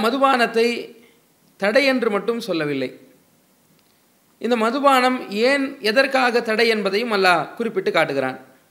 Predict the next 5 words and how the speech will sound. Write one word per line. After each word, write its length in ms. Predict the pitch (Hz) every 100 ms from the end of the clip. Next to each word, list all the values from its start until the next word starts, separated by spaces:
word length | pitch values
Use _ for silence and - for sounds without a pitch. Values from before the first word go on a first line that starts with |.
| _ _ _ _ _ _ _ _ _
சூரத்துல் 440 | - 269 262 233 190
பக்ரா 300 | 180 214 180 - 175
இரண்டாவது 400 | 226 247 233 202
அத்தியாயம் 460 | 196 196 180 196 208 185
இருநூத்தி 400 | 226 262 247